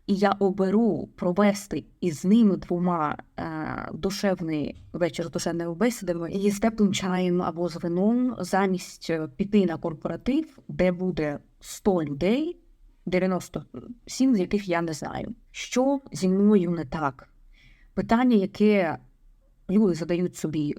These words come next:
в ліжку с-, посеред ночі, замість того, щоб заснути. Ем, що зі мною не так? Чому я один? Перше, це було перестати патологізувати себе.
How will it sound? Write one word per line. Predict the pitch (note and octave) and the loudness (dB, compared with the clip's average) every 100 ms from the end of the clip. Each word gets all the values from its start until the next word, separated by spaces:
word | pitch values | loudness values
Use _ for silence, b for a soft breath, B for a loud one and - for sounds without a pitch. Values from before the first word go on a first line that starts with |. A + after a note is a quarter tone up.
| - | -4
в | E3 | 0
ліжку | A3+ C#4 - A#3 A#3+ - _ _ _ - | 0 0 -4 -2 -2 -8 _ _ _ -14
с-, | - | -10
посеред | - F3 F3 E3 | -6 0 0 2
ночі, | G3 B3 - G3+ G3+ - _ | 2 2 -2 -4 -4 -12 _
замість | F3 F3+ E3+ | 0 0 0
того, | E3+ E3 | -4 -4
щоб | - D#3 | -6 -6
заснути. | D#3+ - G#3 - F3+ - _ _ _ _ _ _ - | -6 0 0 0 -8 -8 _ _ _ _ _ _ -8
Ем, | - E3 D#3+ D#3 - - _ | -6 -4 -4 -4 -4 -6 _
що | - - | -10 0
зі | A3 | 2
мною | F#3 E3 D#3 | 2 -2 -6
не | |
так? | D3 C#3 - _ _ _ - | -8 -10 -12 _ _ _ -14
Чому | - G3+ B3 | 2 4 4
я | G3 F3+ - | 2 0 0
один? | E3+ D3+ C#3+ - G#3 - _ - - | -4 -4 -4 -4 -8 -14 _ -20 -4
Перше, | A3 B3 A3+ | -4 -2 -6
це | - | -6
було | D#3 D#3+ D3+ - _ - | -6 -6 -14 -16 _ 4
перестати | G3+ G3 F#3 G#3 G#3+ G#3+ | 4 4 0 0 2 -2
патологізувати | - G3 G3+ F#3 F#3 F3 F3 D#3+ D#3 - | 0 0 2 2 0 -2 -4 -4 -6 -8
себе. | - E3+ D#3+ | -6 -6 -6